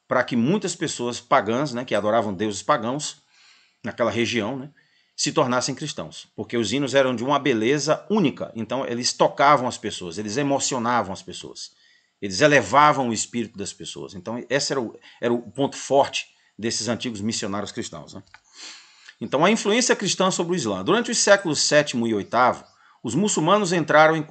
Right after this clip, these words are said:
em, é, encontraram os cristãos levantinos, né, da região do Levante ali. A palavra cognata sarredo pode ter influenciado a palavra ára-, árabe sahid, que significa Marte ou testemunha, né?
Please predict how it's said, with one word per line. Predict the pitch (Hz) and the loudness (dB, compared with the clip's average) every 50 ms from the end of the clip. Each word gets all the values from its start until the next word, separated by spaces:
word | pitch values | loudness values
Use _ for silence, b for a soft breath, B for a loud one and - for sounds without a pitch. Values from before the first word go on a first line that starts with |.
| 151 135 - | -6 -6 -4
em, | 135 131 127 123 120 110 - - | -2 -2 -2 -2 -2 -4 -4 -4
é, | 110 113 120 | -4 -2 -2
encontraram | 151 175 175 160 143 - 143 147 151 147 | -2 -2 -2 -2 0 2 2 4 4 2
os | 139 - | 0 -4
cristãos | - 135 117 - - 135 135 117 | -6 -6 -6 -6 -6 -6 -6 0
levantinos, | 120 135 139 135 147 123 - - 185 180 135 101 90 90 | 2 2 2 2 0 -2 -2 -2 0 0 -2 -2 -4 -6
né, | 113 139 b b b _ | -8 -10 b b b _
da | 101 98 | -6 -4
região | 117 120 104 113 113 | -2 -2 -2 -2 -2
do | 113 120 | -2 0
Levante | 135 139 123 98 123 127 123 - | 0 -2 0 0 0 0 0 -2
ali. | 156 117 90 80 - _ _ B B B B B B B B - | -4 -4 -4 -8 -10 _ _ B B B B B B B B -4
A | - | 2
palavra | - - 185 214 233 220 220 | 4 6 8 8 6 6 4
cognata | - - 180 175 175 147 143 147 143 - 135 | 2 0 2 2 2 4 2 2 2 0 -2
sarredo | - - - 147 139 - 165 196 208 196 160 147 160 127 98 - - _ _ _ _ _ _ _ _ _ _ _ | -2 0 2 2 2 2 4 4 4 4 4 4 2 2 2 0 -6 _ _ _ _ _ _ _ _ _ _ _
pode | - 143 180 185 190 | 4 4 4 4 2
ter | 180 - 180 165 175 | 0 -2 0 0 0
influenciado | 226 233 - 208 202 196 - - - 131 123 131 143 151 165 | 0 -2 0 0 0 0 0 0 2 4 6 6 6 4 2
a | |
palavra | - - 147 147 147 131 131 110 | 2 4 4 6 6 6 4 6
ára-, | 110 135 139 143 151 151 - - - | 6 6 4 4 0 -4 -4 -2 0
árabe | 117 127 139 147 147 170 175 | 2 4 4 4 2 0 -4
sahid, | 160 - - - - 147 139 127 143 208 226 185 117 82 - - - _ _ _ _ _ _ | -4 -6 -4 0 2 4 4 4 4 2 0 0 -2 -4 -8 -14 -20 _ _ _ _ _ _
que | - 123 | -6 -4
significa | 117 - 135 139 131 - 147 139 143 123 | -4 -2 -2 -4 -4 -4 -4 -2 -2 0
Marte | 110 113 135 170 175 170 - - - 202 208 - _ _ _ _ _ | 2 4 4 4 4 2 -2 -6 -8 -8 -8 -12 _ _ _ _ _
ou | - 123 120 | -4 -4 -4
testemunha, | 123 131 127 - - 143 131 127 151 143 113 85 76 - b b b b b b b - | -2 -4 -4 -4 -2 -2 0 2 2 2 0 -2 -6 -12 b b b b b b b -4
né? | 104 127 147 | -2 -2 -2